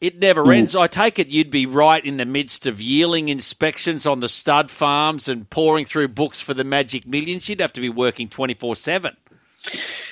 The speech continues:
Speaker 2: Yeah, it comes around really quickly. Um, you know, we're, we're sort of, uh, I'm sort of being a smaller stable, you know, uh, and probably a little more two-year-old centric, you know, we're,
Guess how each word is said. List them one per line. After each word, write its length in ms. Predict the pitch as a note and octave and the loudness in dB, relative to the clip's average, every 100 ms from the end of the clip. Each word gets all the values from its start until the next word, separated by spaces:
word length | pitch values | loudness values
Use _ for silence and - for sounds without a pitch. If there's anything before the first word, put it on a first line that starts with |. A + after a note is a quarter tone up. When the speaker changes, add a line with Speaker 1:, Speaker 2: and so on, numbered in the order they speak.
| - | -4
Speaker 2:
Yeah, 240 | - F3+ F3 | 4 6 6
it 100 | F3 | 4
comes 260 | G#3 F#3+ | 2 4
around 260 | D3+ E3 D#3 | 4 4 4
really 200 | D3 B2+ | 0 -2
quickly. 520 | - D#3+ - B2 C#3 B2 | -2 -2 -2 -4 -4 -4
Um, 400 | A#2+ A2+ A#2+ A#2+ | -2 -2 -4 -6
you 120 | B2+ | -6
know, 160 | A#2+ B2+ | -2 -2
we're, 200 | B2 A#2 A2+ | 0 -4 -4
we're 120 | A#2+ - | -10 -8
sort 120 | B2+ | -8
of, 100 | G#2+ _ | -8 _
uh, 300 | A#2 A2+ G#2+ - _ _ _ - _ _ _ | 2 2 0 -4 _ _ _ -20 _ _ _
I'm 220 | B2 A#2+ | -2 -2
sort 200 | A2+ C3+ | 0 -2
of 80 | G#2+ - _ _ - | -2 -6 _ _ 0
being 260 | D3+ C#3 A2+ | 4 4 2
a 60 | |
smaller 400 | - C3+ B2+ A#2+ - | -4 -2 0 0 -4
stable, 480 | B2 A#2 A2+ A2 - - | -4 -2 -2 -4 -6 -12
you 160 | G#2 | -8
know, 360 | A#2+ A2 G#2+ G#2 | -4 -2 -2 0
uh, 640 | G#2 G#2 F#2+ F#2 E2 D#2+ - - | 0 -2 -4 -8 -6 -6 -10 -6
and 220 | G#2+ G#2 | -6 -2
probably 460 | B2+ G#2+ G2+ G#2+ | -2 0 2 2
a 20 | G#2+ | 2
little 240 | G#2+ G#2 | 2 4
more 160 | G#2+ G2+ - | 2 0 0
two-year-old 440 | A#2+ A2 G2+ G2 - | 4 6 4 2 0
centric, 360 | B2 A2 G#2 - | 2 2 -2 -4
you 100 | G#2+ | 0
know, 120 | G#2 | 4
we're, 200 | G#2+ G#2+ | 4 2